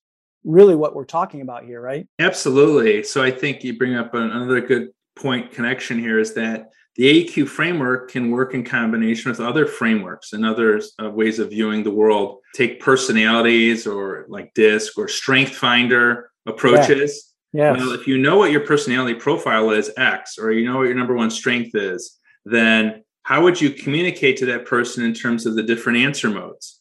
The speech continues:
Speaker 2: You know, what type of answer mode might they prefer most? So
Speaker 1: Mm-hmm.
Speaker 2: when you have something like a personality type, this allows you to operationalize that in a way that's, that's more actionable in the world around you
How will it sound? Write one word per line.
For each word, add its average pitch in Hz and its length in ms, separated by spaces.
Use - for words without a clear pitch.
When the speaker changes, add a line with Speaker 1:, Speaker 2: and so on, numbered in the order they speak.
Speaker 2:
You 117 140
know, 104 60
what 131 400
type 202 260
of 151 120
answer 135 320
mode 123 320
might 123 240
they 127 120
prefer 123 480
most? 127 600
So 139 200
Speaker 1:
Mm-hmm. 120 880
Speaker 2:
when 127 140
you 123 120
have 135 300
something 120 400
like 113 160
a 110 60
personality 123 1000
type, 107 420
this 143 340
allows 127 480
you 113 200
to 113 560
operationalize 123 960
that 113 200
in 113 100
a 110 120
way 113 400
that's, 110 460
that's 113 220
more 127 160
actionable 123 720
in 123 60
the 117 60
world 131 260
around 131 360
you 90 180